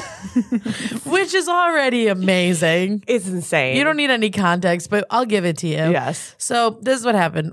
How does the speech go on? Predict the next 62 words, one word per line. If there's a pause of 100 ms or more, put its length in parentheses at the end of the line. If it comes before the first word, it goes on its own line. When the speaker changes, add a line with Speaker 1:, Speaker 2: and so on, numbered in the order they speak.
Speaker 1:
Forty-eight
Oyster
Lady (160)
was
asked
out
on
a
date
by
a
guy
she
wasn't
really
interested
in.
Speaker 2:
Yep. (380)
Speaker 1:
Uh,
apparently
he
had
been
D
Ming
her
a
lot, (180)
quote,
talking
to
himself.
Speaker 2:
Which
Speaker 1:
like,
Speaker 2:
is
such
a
funny
Speaker 1:
which
Speaker 2:
thing.
Speaker 1:
is
such
a
thing
that
they
do. (160)
Speaker 2:
Yeah.
Speaker 1:
<laughs>
Like,
I
love
when
they
talk
to
themselves
in
your
D
Ms.
Speaker 2:
Yeah.